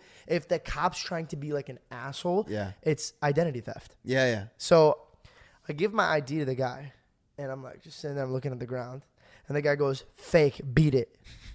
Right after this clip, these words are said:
Speaker 1: And I look up, and I turn around. There's a cop right over here. And I was like, "Oh, God. Oh, God. All right. Uh, two moves. I run.
Speaker 2: Yeah.
Speaker 1: Just call it a day. Or I stand my ground, and if I get arrested, I have a good story to tell."
Speaker 2: Yeah, and that's on the podcast.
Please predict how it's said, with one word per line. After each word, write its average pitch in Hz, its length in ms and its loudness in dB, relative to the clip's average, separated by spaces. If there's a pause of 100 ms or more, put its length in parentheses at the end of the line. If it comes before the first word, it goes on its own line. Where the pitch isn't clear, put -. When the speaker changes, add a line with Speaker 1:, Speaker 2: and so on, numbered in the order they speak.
(260)
Speaker 1:
And 143 80 -4
I 139 80 -2
look 143 200 -4
up, 143 460 -2
and 135 100 -12
I 135 100 -6
turn 160 200 -6
around. 143 320 -4
There's 123 120 -12
a 127 60 -12
cop - 420 -8
right 131 160 -4
over 131 200 -6
here. 123 280 -6 (1040)
And 143 200 -4
I 135 40 -4
was 131 100 -4
like, 127 220 -8
"Oh, 135 200 -18
God. - 260 -18 (500)
Oh, 139 80 -8
God. 123 360 -10
All 127 120 -6
right. 123 240 -6
Uh, 123 340 -8 (440)
two 143 160 -6
moves. 120 460 -8
I 127 80 -10
run. 123 320 -6 (220)
Speaker 2:
Yeah. 113 240 -2 (220)
Speaker 1:
Just - 120 -16
call 127 220 -2
it 135 80 -2
a - 20 -4
day. 123 160 -6 (680)
Or - 220 -6
I 151 40 -12
stand 139 380 -2
my 135 140 0
ground, 135 320 -2
and 127 80 -2
if 117 100 -6
I 131 80 -4
get 131 180 -2
arrested, 127 380 -2
I 123 40 -2
have 117 180 -4
a 123 60 -8
good 120 240 -8
story 123 280 -6
to 117 80 -10
tell." - 320 -12
Speaker 2:
Yeah, 113 240 0
and 104 240 -4
that's 110 180 -2
on 107 100 -4
the 107 80 -4
podcast. - 540 -6